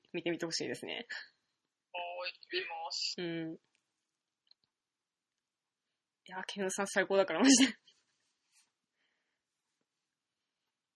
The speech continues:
Speaker 2: ケミオが最高だということが分かった。
Speaker 1: うん。<laughs>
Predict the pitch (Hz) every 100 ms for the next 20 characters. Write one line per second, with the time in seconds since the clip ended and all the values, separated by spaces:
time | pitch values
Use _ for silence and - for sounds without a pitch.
0 | _ - - - 208 208 220 226 220 -
1 | 214 208 214 - 180 - - 311 311 -
2 | - - - - 196 262 277 285 285 285